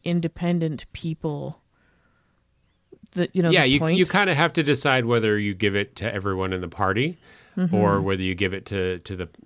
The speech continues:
Speaker 2: to, to the person who had the action that pulled it all together. Um, it's really kind of up to you as the D M as, as far as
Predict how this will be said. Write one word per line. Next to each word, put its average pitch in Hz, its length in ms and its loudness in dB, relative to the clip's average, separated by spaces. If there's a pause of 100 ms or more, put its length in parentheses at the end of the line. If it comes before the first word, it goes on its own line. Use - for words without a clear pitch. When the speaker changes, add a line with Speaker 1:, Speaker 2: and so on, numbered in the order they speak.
(200)
Speaker 2:
to, 95 180 -8
to 107 200 -10
the 90 100 -8
person 92 480 -6
who 90 320 -6 (360)
had 117 260 -2
the 107 160 2
action 104 340 -4
that 95 120 -10
pulled 113 220 2
it 98 100 0
all 95 140 -2
together. 131 540 0
Um, 104 360 -2
it's 110 280 -8
really 117 260 2
kind 104 220 -4
of 98 80 -4
up 98 120 -4
to - 80 -10
you 101 120 -4
as 95 80 -8
the 92 60 -8
D 104 200 -2
M 113 180 2
as, 95 360 -8
as 107 120 -10
far 98 280 -2
as 92 160 -6